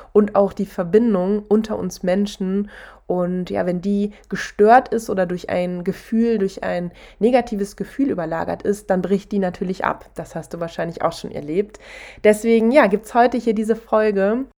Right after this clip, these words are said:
wie du deine Haltung, auch so dein, dein Gefühl, deine Gefühlswelt und auch dein Mindset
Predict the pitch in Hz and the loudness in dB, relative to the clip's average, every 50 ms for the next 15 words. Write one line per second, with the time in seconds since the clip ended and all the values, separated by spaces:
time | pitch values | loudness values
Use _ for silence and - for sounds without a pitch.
0 | _ _ - - 190 190 240 285 311 294 262 262 262 262 262 269 - - - _ | _ _ -16 -12 -6 -2 0 0 0 0 0 0 0 0 0 -2 -4 -12 -20 _
1 | _ _ - 185 175 196 196 - - - 240 254 262 - - 247 240 233 226 - | _ _ -4 -2 0 0 0 0 2 2 4 4 2 2 0 0 0 0 0 -2
2 | - - 190 - - - - 208 196 190 185 190 190 190 190 185 - 185 196 196 | -2 -2 -4 -4 -6 -8 -6 -2 0 0 0 0 -2 -4 -4 -2 -2 -2 -2 -2
3 | 190 180 - - - - 240 233 233 233 233 214 202 190 190 185 190 185 - - | -6 -8 -12 -14 -8 -4 -2 0 0 0 2 2 2 2 0 -2 -6 -8 -8 -6
4 | 233 226 233 226 226 - - 202 196 196 196 202 220 - 202 - - 190 190 190 | -4 -4 -4 -4 -6 -8 -2 0 0 0 0 -2 -4 -10 -10 -6 -4 -2 -2 0
5 | 190 185 190 208 226 226 220 - - 226 214 208 - | 2 2 4 4 4 2 0 0 0 0 0 0 -2